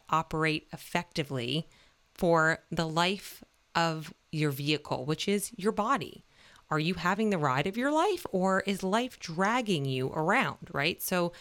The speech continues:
again, detoxification support can make a very di-, very big difference in the comfort and longevity of how long your body, or in this analogy, your car lasts. You can't just keep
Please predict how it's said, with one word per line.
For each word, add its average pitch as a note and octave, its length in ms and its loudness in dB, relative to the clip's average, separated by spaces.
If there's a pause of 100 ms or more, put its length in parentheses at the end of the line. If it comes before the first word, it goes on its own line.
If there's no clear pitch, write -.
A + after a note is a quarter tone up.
(220)
again, A3 320 0
detoxification F#3+ 1200 -2
support F3+ 680 2 (280)
can G#3+ 140 -2
make A3 140 2
a A3 40 2
very A#3 280 0
di-, G#3+ 180 -2 (140)
very G#3 380 0
big G3 340 -2
difference D#3 680 -2
in D#3 360 0 (420)
the D#3+ 100 0
comfort A3 540 0
and E3 160 0
longevity D#3 720 0
of D3 80 -2
how F3 320 2
long D#3 320 2
your D3 160 -2
body, D3+ 680 0 (320)
or C#3 240 0
in C#3 260 -2
this C3+ 420 -2 (100)
analogy, C#3 520 0
your C#3 180 -2
car D3+ 520 0
lasts. - 680 -4
You D3+ 160 -6
can't G#3+ 680 -2 (480)
just - 380 -4
keep F#3 420 -2